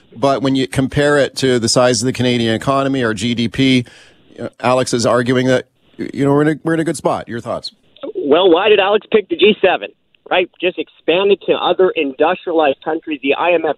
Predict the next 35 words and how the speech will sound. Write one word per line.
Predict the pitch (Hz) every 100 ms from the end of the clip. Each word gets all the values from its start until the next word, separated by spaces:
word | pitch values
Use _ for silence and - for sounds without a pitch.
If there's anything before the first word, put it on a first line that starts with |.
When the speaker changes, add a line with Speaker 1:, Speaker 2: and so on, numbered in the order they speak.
| -
Speaker 2:
does | 147 143
this. | 156 - _ - -
And | 160 151
Canada | 175 214 254 233 -
does | 165 190 160
not | 139 160 -
rank | 131 151 147 _ _
very | 139 143 139 120
well. | 135 139 -
If | 135
you | 117 139
actually | - - 180
look | 175 -
at | 135
gross | - - - -
debt | 160 -
to |
G | - 147
D | 147 -
P, | 147 143 - -
it | 147
could | 151
even | 208 208
be | 180 147
more | 139 180 175
than | 151 139
the |
entire | 123 - 156 151
output | 135 147 151 196 -
in | 147 147
the | 127
economy. | 113 - 143 139 113 -
So | -
these | 226 302
are | 208